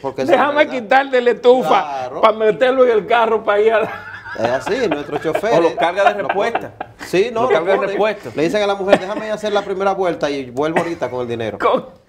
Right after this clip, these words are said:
Speaker 2: con el dinero y con el gas.
Speaker 1: Claro, es así, "Préstame
Speaker 2: Otra
Speaker 1: el tanque
Speaker 2: vez.
Speaker 1: de gas, tú cocinas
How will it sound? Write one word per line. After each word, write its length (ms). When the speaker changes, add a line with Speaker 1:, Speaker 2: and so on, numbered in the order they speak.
Speaker 2:
con 200
el 120
dinero 380
y 60
con 200
el 120
gas. 220
Speaker 1:
Claro, 520
es 60
así, 200
"Préstame 260
Speaker 2:
Otra 180
Speaker 1:
el 80
tanque 80
Speaker 2:
vez. 100
Speaker 1:
de 60
gas, 140
tú 80
cocinas 360